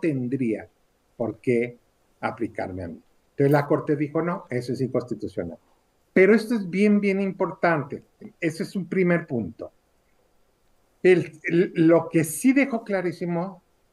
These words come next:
toda la discusión de la Suprema Corte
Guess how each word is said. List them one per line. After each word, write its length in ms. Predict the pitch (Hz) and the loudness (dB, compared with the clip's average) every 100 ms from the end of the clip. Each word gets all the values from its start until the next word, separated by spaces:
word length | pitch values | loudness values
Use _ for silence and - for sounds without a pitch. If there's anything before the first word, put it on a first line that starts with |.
| _ | _
toda 280 | 175 208 262 | 4 6 4
la 120 | 240 | 2
discusión 680 | 151 - 127 - 131 127 - - | 0 -2 -8 -6 -6 -6 -8 -6
de 120 | 135 | 0
la 120 | 123 | 0
Suprema 520 | - 107 113 113 135 - | -2 -6 -4 -2 -2 -2
Corte 540 | 120 117 - 147 - | -2 -2 -2 -2 -2